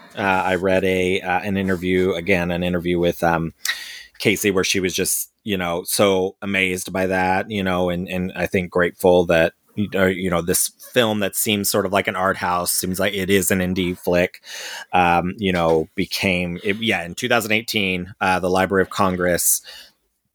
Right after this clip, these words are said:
selected it for preservation in the National Film and, uh, Film Registry for being, as we all know, culturally, historically, or aesthetically significant. Um, and,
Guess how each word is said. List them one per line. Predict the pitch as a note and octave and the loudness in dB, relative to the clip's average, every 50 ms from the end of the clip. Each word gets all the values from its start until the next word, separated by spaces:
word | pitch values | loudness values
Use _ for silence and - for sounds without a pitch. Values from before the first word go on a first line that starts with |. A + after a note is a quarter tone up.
| _ _ _ _ _ _ _ _ _ _ _ _ _ - - | _ _ _ _ _ _ _ _ _ _ _ _ _ -8 -6
selected | - C3+ A#2 A2+ G#2+ - - A2 | -2 2 4 4 4 4 4 0
it | G#2 - | 0 0
for | - F#2 | -2 -4
preservation | - G#2 G2 F2+ G2+ G#2 G2 G#2 F#2 - - G2+ | 2 2 2 2 2 2 2 2 2 2 0 -2
in | |
the | G2 F#2+ F#2 | 0 0 0
National | F2+ F2+ - - G2 F#2 | 0 0 0 -2 -2 -4
Film | - - G2 F#2+ G2 G2 | 0 2 2 2 2 0
and, | A2 G#2+ G2 F#2 F2+ - - | -2 -4 -6 -6 -6 -6 -4
uh, | G2+ F#2 F2+ F2 F2 | -2 -2 -2 -2 -2
Film | - - A2 G#2 G2 F#2+ | 2 4 4 4 6 4
Registry | F#2+ F2+ F2 F#2 - - - F#2+ F2+ | 2 2 2 0 -4 -2 0 0 0
for | - F#2+ | 0 0
being, | E2 F#2 F2+ F2+ F2 F2+ F2 E2+ | 0 0 0 0 0 -2 -4 -4
as | F2 E2 D#2+ | -6 -4 -4
we | E2+ E2+ | -4 -2
all | E2+ F2+ F#2 | 0 0 -2
know, | E2+ D#2 E2+ F2 | -2 -4 -6 -8
culturally, | - - G#2+ A#2 - - - A2 A2 A2 | -2 2 2 2 2 2 -2 0 0 2
historically, | G#2 A2+ G#2+ - - - G2 G2 G2+ F#2+ - G#2+ G2+ | 0 0 -2 -2 -2 0 0 2 2 2 2 2 4
or | G2 G#2 | 4 4
aesthetically | G2+ - - - D#2+ E2 F2+ - - G2+ F#2+ | 2 0 -4 -4 -2 -2 -2 -2 0 0 0
significant. | - - B2 A2+ F#2+ F2+ - - G2 - - F#2 F#2+ G#2+ - _ _ _ - - - - - - - - - - - - | 2 0 0 0 0 -2 -2 -4 -6 -6 -4 -6 -8 -10 -16 _ _ _ -20 -20 -20 -20 -20 -20 -20 -20 -20 -20 -16 -6
Um, | - F2 F2+ F2+ F2 E2 E2 E2+ D#2+ D#2 F2+ - _ _ _ _ _ _ _ _ - - - _ - | 0 2 2 4 4 2 0 -2 -6 -8 -10 -14 _ _ _ _ _ _ _ _ -18 -18 -16 _ -2
and, | G2+ G2 F#2+ F#2 F2+ F2 F2 F2 F2+ F2+ - - | 0 2 2 2 2 0 0 -2 -4 -4 -4 -4